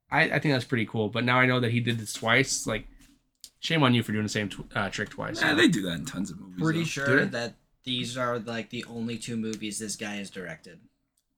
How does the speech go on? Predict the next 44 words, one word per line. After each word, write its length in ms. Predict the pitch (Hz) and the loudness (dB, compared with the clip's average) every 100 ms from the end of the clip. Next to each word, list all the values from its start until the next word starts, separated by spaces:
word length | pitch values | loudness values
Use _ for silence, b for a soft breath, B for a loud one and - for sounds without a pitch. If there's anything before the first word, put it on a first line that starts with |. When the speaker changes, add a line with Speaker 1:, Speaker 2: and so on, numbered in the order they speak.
| - | -4
Speaker 2:
They 60 | |
do 180 | 117 120 | 2 2
it 60 | 123 | 4
in 100 | 113 | 2
the 140 | 104 95 | 2 4
Speaker 3:
Ghost 260 | 151 104 - | 2 2 -2
Ship 160 | 117 110 | -6 -6
and 140 | 104 | -8
Thirteen 320 | 104 98 101 98 | -8 -10 -12 -12
Ghosts. 500 | 95 92 - _ - - | -12 -14 -20 _ -20 -10
Speaker 2:
Is 80 | |
it, 80 | 127 | -6
like, 140 | 95 98 | -6 -6
the 80 | |
Predators? 720 | 92 - 98 107 113 117 - - - - _ _ _ _ _ - | -6 -2 0 0 2 2 2 0 -16 -20 _ _ _ _ _ -2
What's 180 | 156 - | 0 4
the 60 | |
one 200 | 175 165 | 6 8
where, 180 | 143 127 110 | 8 6 6
like, 160 | 110 - - _ _ - | 4 4 -2 _ _ 0
the, 200 | 107 95 - _ _ - | 0 0 -8 _ _ -2
they're, 100 | 113 | 0
like, 140 | 110 | 0
convicts 500 | - 92 101 107 - | -2 -2 0 0 2
and 100 | 110 | 2
stuff? 220 | - 107 | 2 2
They 100 | - | 0
get 200 | 98 90 | -2 0
sent 280 | - - 101 | 2 4 2
to 100 | 110 | 0
a 60 | 98 | -2
planet. 440 | - 98 101 101 - _ _ - | 0 0 2 0 -6 _ _ 4
Speaker 1:
Oh. 460 | 120 113 107 95 - _ _ - | 6 6 2 -2 -8 _ _ 4
Speaker 2:
And 100 | 123 | 8
the 40 | |
Speaker 3:
Oh, 20 | |
Speaker 2:
one 120 | 123 120 | 10 12
Speaker 3:
yeah. 40 | |
Speaker 2:
guy's, 220 | 127 120 | 12 12
like, 100 | 120 | 10
a 60 | 107 | 6
fucking 320 | - 120 117 | 6 6 8
Yakuza 500 | 110 92 131 117 117 | 6 6 6 8 10
samurai, 580 | - 104 107 113 120 | 10 12 10 8 8